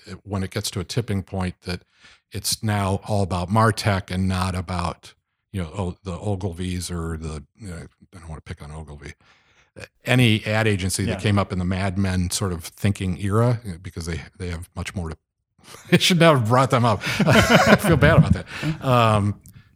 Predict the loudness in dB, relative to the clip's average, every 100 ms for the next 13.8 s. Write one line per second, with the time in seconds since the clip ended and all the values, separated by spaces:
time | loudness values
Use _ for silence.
0 | _ -16 -8 0 2 2 2 2 2 0
1 | 0 0 2 0 0 -2 -2 -4 -4 -4
2 | -2 -2 -2 -6 -4 -2 0 0 -4 -6
3 | -8 -8 -8 -8 -6 -4 -4 -6 -6 -8
4 | -12 -14 -12 -12 -12 -6 -4 -4 -4 -6
5 | -6 -8 -8 -8 -6 -6 -6 -8 -12 _
6 | -20 -20 -10 -8 -8 -6 -8 -6 -6 -6
7 | -10 _ _ _ _ _ _ -14 -10 -8
8 | -8 -6 -8 -8 -12 -16 -14 -10 -10 -10
9 | -10 -10 -10 -12 -12 -12 -14 _ _ _
10 | -20 -10 -6 -6 -6 -10 -12 -14 -14 -14
11 | -14 -14 -16 -20 -20 _ _ -20 _ _
12 | _ -20 -20 -20 _ -16 -16 -20 -20 -20
13 | _ _ _ _ _ -4 -4 -6